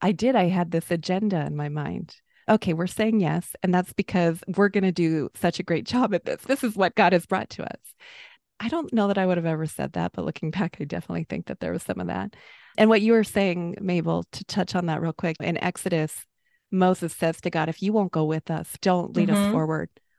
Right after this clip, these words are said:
Speaker 2: Yeah.
Speaker 1: So even in the mix of all of this back and forth with my own, keep on looking at myself, also looking at the Lord, I'm thinking, "Okay, God, that's the cry of my heart. I don't wanna do this without you."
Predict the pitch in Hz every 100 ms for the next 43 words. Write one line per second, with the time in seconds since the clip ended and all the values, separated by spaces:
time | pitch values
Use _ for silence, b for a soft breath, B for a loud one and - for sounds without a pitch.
0 | _ - 165 165 277 330 311 269 233 226
1 | - _ _ _ _ - 196 175 170 175
2 | 175 160 165 - 170 165 165 165 - 170
3 | 165 170 160 160 151 - 165 160 - -
4 | 185 170 170 165 - 156 - 165 160 -
5 | _ _ _ _ 202 185 202 170 170 170
6 | - 165 165 160 160 b b b b _
7 | _ - 185 190 190 180 180 180 185 165
8 | 165 - 170 160 160 - - 202 - 214
9 | 202 190 165 175 156 170 190 196 185 165
10 | 165 165 - - - 78 - - -